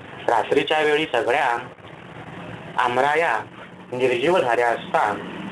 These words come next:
आम्हीच त्याला शोभा आणतो. मला बायको न मिळाल्यामुळे जर आमची जात जगातून नष्ट झाली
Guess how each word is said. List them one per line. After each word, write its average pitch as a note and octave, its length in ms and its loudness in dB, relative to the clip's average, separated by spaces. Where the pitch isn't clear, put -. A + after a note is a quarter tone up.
आम्हीच C3 460 2
त्याला B2+ 280 4
शोभा G#2 320 2
आणतो. C3 480 0
मला C3 340 4
बायको C#3 320 4
न C#3+ 80 2
मिळाल्यामुळे B2+ 760 4
जर F3 160 6
आमची C#3+ 340 2
जात C3+ 240 2
जगातून B2+ 580 2
नष्ट G#2+ 260 0
झाली A#2 400 2